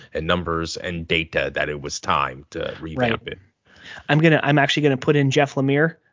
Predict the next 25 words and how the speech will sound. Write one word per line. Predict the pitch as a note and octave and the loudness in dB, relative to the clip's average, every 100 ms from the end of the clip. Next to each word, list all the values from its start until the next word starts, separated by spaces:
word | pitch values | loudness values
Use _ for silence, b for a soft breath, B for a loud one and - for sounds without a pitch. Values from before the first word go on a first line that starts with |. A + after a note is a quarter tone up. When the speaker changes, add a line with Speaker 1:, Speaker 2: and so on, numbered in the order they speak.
| _ C#3+ | _ -6
Speaker 2:
unfortunately, | C3+ D3+ D3 D#3 D#3 | -2 0 0 2 2
because | D3 B2+ C3 | 2 0 0
I'm | C3+ | 2
gonna | B2+ | 0
put | A#2+ D3 | 2 2
him | C#3 B2+ | 4 4
with | B2+ B2 | 2 2
that | B2 B2 | 0 0
s-, | - - C3 | -4 -8 -6
you | D3+ | -4
know, | B2+ | -4
I, | |
I | B2 | -4
keep | - C#3+ | -6 2
Speaker 1:
But | B2 C3 | 4 6
I | |
Speaker 2:
forgetting | C3+ D3+ D#3+ | 6 6 6
Speaker 1:
can't, | C#3+ | 6
Speaker 2:
what | |
Speaker 1:
I | D3 | 4
Speaker 2:
the | |
Speaker 1:
can't, | C#3+ D#3 | 4 4
Speaker 2:
story | C#3 | 4
Speaker 1:
I | C3+ | 2
can't, | - D#3 | 0 -6